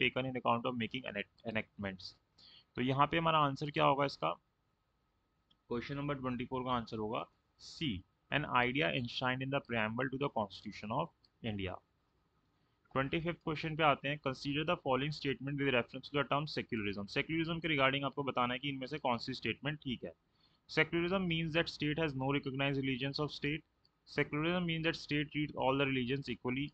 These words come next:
Secularism means that state regulate the relation of man with God। तो ये नहीं करती स्टेट, है ना, तो यानी कि वन and टू स्टेटमेंट ठीक है, तो मतलब इसका आंसर बी होगा।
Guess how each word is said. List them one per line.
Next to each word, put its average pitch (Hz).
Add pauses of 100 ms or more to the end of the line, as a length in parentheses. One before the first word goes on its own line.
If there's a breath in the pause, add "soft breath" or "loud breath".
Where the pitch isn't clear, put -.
(380)
Secularism 160
means 165
that 156
state 147
regulate 135
the 143
relation 123
of 143
man 117
with 110
God। 95
तो 120
ये 139
नहीं 165
करती 104
स्टेट, 98
है 120
ना, 151
तो 143
यानी 135
कि 147
वन 135
and 135
टू 135
स्टेटमेंट 123
ठीक 110
है, 113
तो 117
मतलब 117
इसका 117
आंसर 110
बी 101
होगा। 87